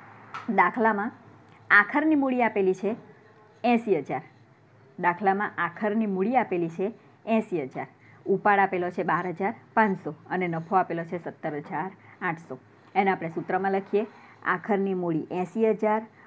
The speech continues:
પ્લસ ઉપાડ બાર હજાર પાંચસો એટલે સરવાળો થશે બાણું હજાર પાંચસો માઇનસ નફો સત્તર હજાર આઠસો એટલે શરૂઆતની મૂડી આપણને મળશે ચુમ્મોતેર હજાર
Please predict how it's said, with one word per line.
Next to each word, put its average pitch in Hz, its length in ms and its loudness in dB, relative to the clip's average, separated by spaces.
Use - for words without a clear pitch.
પ્લસ 185 240 2
ઉપાડ 180 460 2
બાર 165 240 2
હજાર 208 240 0
પાંચસો 214 520 -2
એટલે 170 220 -2
સરવાળો 175 400 0
થશે 165 280 -6
બાણું 160 380 -4
હજાર 214 320 2
પાંચસો 208 320 -2
માઇનસ 208 460 2
નફો 196 360 0
સત્તર 208 380 2
હજાર 175 200 0
આઠસો 160 360 -4
એટલે 175 220 -2
શરૂઆતની 196 720 2
મૂડી 196 220 6
આપણને 160 340 -2
મળશે 208 380 0
ચુમ્મોતેર 180 680 0
હજાર 156 280 -4